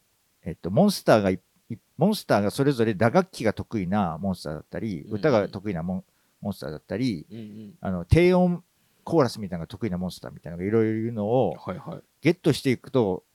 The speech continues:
Speaker 1: 曲が出来上がるみたいな。
Speaker 2: ゲット？
Speaker 1: うん。
Speaker 2: ほう。
Speaker 1: やりながらゲットしていくと、
Speaker 2: ほうほう。
Speaker 1: 音楽がどんどん出来上がっていくみたいな。
Speaker 2: へー。じゃあ、シー-、シーケン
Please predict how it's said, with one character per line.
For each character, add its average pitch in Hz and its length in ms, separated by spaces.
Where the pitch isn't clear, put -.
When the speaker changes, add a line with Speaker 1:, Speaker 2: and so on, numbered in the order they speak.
Speaker 1:
曲 143 280
が 139 80
出 117 120
来 - 40
上 101 140
が 90 80
る 80 80
み 80 80
た - 160
い - 100
な。 113 120
Speaker 2:
ゲ 240 140
ッ 359 60
ト？ - 260
Speaker 1:
う 107 60
ん。 95 220
Speaker 2:
ほ 110 160
う。 - 100
Speaker 1:
や 113 140
り 120 40
な 131 120
が 120 80
ら 101 60
ゲ 110 120
ッ - 40
ト - 140
し - 120
て 90 80
い - 20
く - 100
と、 107 240
Speaker 2:
ほ 117 120
う 104 100
ほ 98 220
う。 127 40
Speaker 1:
音 131 120
楽 110 160
が 90 60
ど 107 120
ん 95 60
ど 85 80
ん - 20
出 98 140
来 - 20
上 113 140
が 98 80
っ - 40
て 90 140
い - 40
く - 160
み - 40
た - 100
い - 80
な。 104 160
Speaker 2:
へ 107 360
ー。 - 40
じ 123 40
ゃ 127 60
あ、 - 20
シ 170 460
ー-、 - 20
シ 156 440
ー - 20
ケ 160 120
ン 165 140